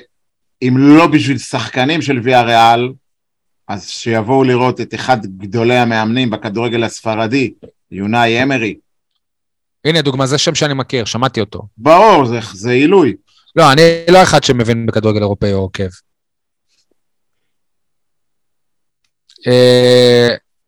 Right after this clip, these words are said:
Speaker 2: ב-, במסגרת הקנאה בזה שחיפה עלתה לליגת האלופות, ניסיתי קצת לעודד את עצמי, שטוב שלא עלינו. לא שזה היה רלוונטי כרגע. כי אם היינו עולים, אני חושב שלא היינו מארחים בטרנר.
Speaker 1: טרנר מאושר לשלב בתים ב-
Speaker 2: סבבה, אבל אם היית מקבל את, אה,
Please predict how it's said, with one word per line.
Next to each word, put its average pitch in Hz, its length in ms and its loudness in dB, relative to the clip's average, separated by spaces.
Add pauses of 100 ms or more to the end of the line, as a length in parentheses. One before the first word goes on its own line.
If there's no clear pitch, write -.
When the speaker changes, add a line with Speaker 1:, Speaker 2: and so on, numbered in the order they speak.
(240)
Speaker 2:
ב-, 123 100 4 (240)
במסגרת 120 640 0
הקנאה 151 460 0
בזה 147 260 0
שחיפה 143 420 0
עלתה 123 220 0
לליגת 147 240 -2
האלופות, 117 340 -6
ניסיתי 160 240 -6
קצת - 280 -2
לעודד 120 260 2
את 180 160 0
עצמי, 127 400 -2 (600)
שטוב 165 280 -2
שלא 147 300 4
עלינו. 107 340 -4 (1000)
לא 107 60 -6
שזה 101 240 -6
היה 104 100 -2
רלוונטי 104 360 -4
כרגע. 104 280 -6 (1160)
כי 165 140 2
אם 196 80 2
היינו 208 220 4
עולים, 208 260 4
אני 190 100 2
חושב 175 140 -4
שלא 196 160 0
היינו 196 140 2
מארחים 123 340 -2
בטרנר. 101 380 -8 (320)
Speaker 1:
טרנר 147 340 -6
מאושר 160 460 -2
לשלב 131 420 -2
בתים 110 300 -6
ב- 101 280 -4
Speaker 2:
סבבה, 135 600 4
אבל 127 220 2
אם 165 100 2
היית 170 160 4
מקבל 165 360 2
את, - 160 -2
אה, 135 360 4